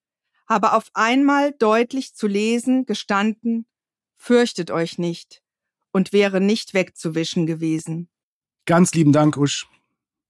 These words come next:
Speaker 2: Hat mich sehr gefreut, dass du zu Gast warst. So, das war's für heute. Was gibt es Neues vom Schreibtisch? Jeden Freitag bekommt ihr von mir die mediterrane Wochenschau auf postaus italien punkt com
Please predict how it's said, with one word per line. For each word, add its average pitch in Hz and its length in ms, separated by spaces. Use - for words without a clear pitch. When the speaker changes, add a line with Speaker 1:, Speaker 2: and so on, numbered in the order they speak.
Speaker 2:
Hat 123 140
mich 127 100
sehr 151 140
gefreut, 139 300
dass 123 120
du 117 140
zu - 140
Gast 90 280
warst. - 300
So, 147 300
das - 480
war's 131 320
für 107 180
heute. 85 240
Was 180 180
gibt - 160
es 202 120
Neues 156 260
vom 196 160
Schreibtisch? - 600
Jeden 208 220
Freitag 143 540
bekommt 143 340
ihr 139 80
von 151 160
mir 113 240
die 160 140
mediterrane 123 760
Wochenschau 120 600
auf 180 260
postaus 165 560
italien 104 500
punkt - 300
com 78 300